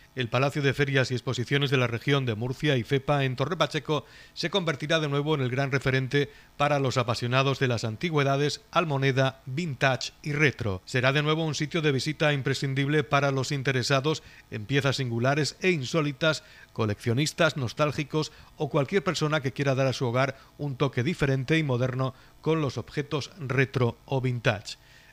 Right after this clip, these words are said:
La Feria Desembalaje de Antigüedades ofrecerá a los visitantes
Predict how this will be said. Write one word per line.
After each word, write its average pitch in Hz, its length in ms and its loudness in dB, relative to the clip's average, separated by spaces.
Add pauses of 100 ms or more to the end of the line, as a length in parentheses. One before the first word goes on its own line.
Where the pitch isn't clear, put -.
La 117 120 -4
Feria 160 540 2
Desembalaje 135 720 0
de 147 100 2
Antigüedades 135 640 0
ofrecerá 143 460 0
a - 20 4
los 139 140 0
visitantes 151 640 -4